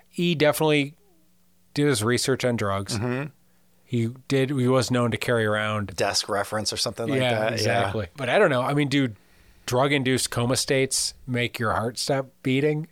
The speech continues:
Speaker 1: and make you stop breathing? <laughs>
Speaker 2: I don't know. I, I would guess not.
Speaker 1: I s-, assume you have to continue to breathe.
Speaker 2: <laughs> Yeah.
Speaker 1: So, but Gail has an answer for that, in that Elvis had studied on this mountaintop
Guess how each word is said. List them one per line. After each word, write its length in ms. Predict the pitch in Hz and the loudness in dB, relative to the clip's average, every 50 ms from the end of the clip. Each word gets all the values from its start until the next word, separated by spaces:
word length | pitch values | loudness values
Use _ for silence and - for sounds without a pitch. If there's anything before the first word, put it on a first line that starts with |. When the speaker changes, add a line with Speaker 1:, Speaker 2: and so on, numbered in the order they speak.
| _ _ _ _ _ _ - - | _ _ _ _ _ _ -12 -8
Speaker 1:
and 140 | 175 139 127 | -6 -4 -2
make 180 | 127 127 120 - | -2 -2 -2 -2
you 40 | 123 | -4
stop 300 | - - 135 123 - - | 0 0 0 0 0 -2
breathing? 520 | - 104 110 117 135 151 139 208 196 139 - - 196 - - | -4 -2 0 0 0 0 2 0 -2 -2 -2 -6 -6 -6 -6
<laughs> 220 | - - - - | -16 -20 -14 -8
Speaker 2:
I 160 | - 98 123 | -6 -4 0
don't 240 | 123 123 120 110 110 | 2 2 2 2 2
know. 420 | 117 117 113 101 92 87 90 92 - - 131 | 2 2 2 2 2 2 0 -2 -6 -8 -8
I, 240 | 117 117 107 120 151 _ _ _ _ _ _ _ - - | -6 -6 -6 -8 -14 _ _ _ _ _ _ _ -10 -4
I 100 | 104 113 | -2 -2
would 200 | 113 107 98 85 | -2 -2 -4 -2
guess 340 | 123 127 131 123 - - | 0 0 2 2 0 -2
not. 520 | 113 104 98 92 87 85 85 82 - - - - - | -2 -2 -2 -2 -4 -4 -6 -8 -8 -10 -14 -8 -4
Speaker 1:
I 120 | 139 147 151 | 0 2 2
s-, 100 | 139 175 | 2 2
assume 500 | - 160 135 - - - 220 240 226 202 | 0 0 0 0 0 2 2 2 2 2
you 120 | 165 135 | 2 2
have 120 | 127 139 - | 2 0 0
to 80 | - 123 | -2 -6
continue 440 | - 113 - - 131 120 120 120 107 | -6 -4 -4 -2 -2 0 0 0 -2
to 80 | 110 | -2
breathe. 500 | 101 - 107 101 101 - - 240 - - | -4 -4 -4 -2 -2 0 0 0 2 2
Speaker 2:
<laughs> 0 | |
Yeah. 120 | - 185 - - - 170 - - - - | 2 0 0 -2 -6 -6 -8 -8 -16 -8
Speaker 1:
So, 380 | - - 170 156 147 151 180 - _ _ _ _ _ _ _ _ _ _ _ _ - | 0 2 4 4 4 2 0 -8 _ _ _ _ _ _ _ _ _ _ _ _ -6
but 200 | 170 165 156 - | -2 -2 0 2
Gail 240 | 170 170 175 170 151 | 4 6 6 6 6
has 180 | 147 135 107 | 4 4 4
an 60 | 120 127 | 2 4
answer 260 | 131 135 127 - 113 | 4 2 2 0 -2
for 140 | - 113 95 | -2 -4 -4
that, 280 | 95 92 90 90 - _ _ _ _ - | -4 -4 -4 -6 -8 _ _ _ _ -4
in 200 | 139 131 123 120 | -4 -2 0 0
that 420 | 120 117 117 113 110 107 - - _ _ _ _ _ _ - - | 0 0 0 0 -2 -4 -6 -12 _ _ _ _ _ _ -6 -2
Elvis 400 | 127 143 156 143 156 - - - | 0 0 2 2 2 0 2 0
had 200 | 127 120 110 - | 0 -2 0 0
studied 680 | - - - - 131 151 160 139 117 110 107 95 - _ _ _ | -2 -2 0 2 2 2 2 2 0 -2 -2 -6 -10 _ _ _
on 180 | - 117 117 117 | -8 -4 -4 -2
this 320 | 120 117 110 - - - - | -2 -2 -2 -2 -4 -2 0
mountaintop 840 | 117 120 139 165 170 151 - - 135 127 127 123 113 110 - - | 0 2 2 2 0 -2 -2 -2 -2 0 2 2 0 -2 -4 -10